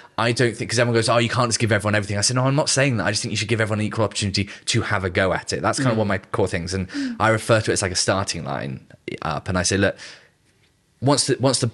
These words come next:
Speaker 1: the, you know, the bell goes, whatever, and you start your race, that's fine. Like, that's great. Everyone should just have an equal opportunity,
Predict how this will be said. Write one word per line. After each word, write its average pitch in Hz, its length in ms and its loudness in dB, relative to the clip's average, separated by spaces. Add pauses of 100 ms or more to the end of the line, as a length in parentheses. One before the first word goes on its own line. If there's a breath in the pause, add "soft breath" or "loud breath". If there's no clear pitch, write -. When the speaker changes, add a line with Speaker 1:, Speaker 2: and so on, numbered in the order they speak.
(160)
Speaker 1:
the, 113 280 2
you 117 80 2
know, 104 80 2
the 101 80 -2
bell 107 200 2
goes, 101 220 2
whatever, 95 260 0
and 98 160 -4
you 98 140 -2
start - 320 0
your 95 100 0
race, 101 320 2
that's 131 200 0
fine. 107 580 -2
Like, 98 140 0
that's 113 180 -2
great. 107 480 -2
Everyone 104 300 -2
should 101 180 -4
just 101 160 -4
have 95 140 -4
an 101 80 -4
equal 95 240 -4
opportunity, 98 500 -2